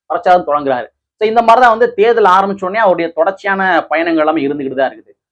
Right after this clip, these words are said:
So, இந்த நேரத்துல என்ன பண்றாங்க, நம்ம இன்கம் டேக்ஸ் அதிகாரிகள் திருமாவளவன் அவர்கள் வீட்டுல இல்லாத நேரமா பார்த்து இன்கம் டேக்ஸ் அதிகாரிகள் என்ன பண்ணிருக்காங்கன்னா,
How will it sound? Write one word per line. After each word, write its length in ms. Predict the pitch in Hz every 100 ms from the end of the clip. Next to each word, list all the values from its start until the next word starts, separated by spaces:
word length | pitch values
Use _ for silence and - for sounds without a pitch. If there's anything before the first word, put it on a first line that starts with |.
| _ -
So, 60 | 214
இந்த 240 | 214 262 254
நேரத்துல 460 | 233 196 226 202
என்ன 100 | 190 196
பண்றாங்க, 420 | 175 156 143 131 139
நம்ம 200 | 147 147 143
இன்கம் 360 | 180 214 196
டேக்ஸ் 260 | 175 170 135
அதிகாரிகள் 520 | 147 151 135 120 139 156 - _
திருமாவளவன் 500 | - 202 233 226 220
அவர்கள் 280 | 202 170 208 247 147
வீட்டுல 340 | 175 208 208 165
இல்லாத 420 | 151 190 208 214
நேரமா 360 | 175 170 175 170 -
பார்த்து 360 | 143 135 123 135 160 151
இன்கம் 300 | 156 208 180
டேக்ஸ் 260 | 175 -
அதிகாரிகள் 300 | 139 156 156
என்ன 120 | 135 143
பண்ணிருக்காங்கன்னா, 560 | 135 127 117 117 117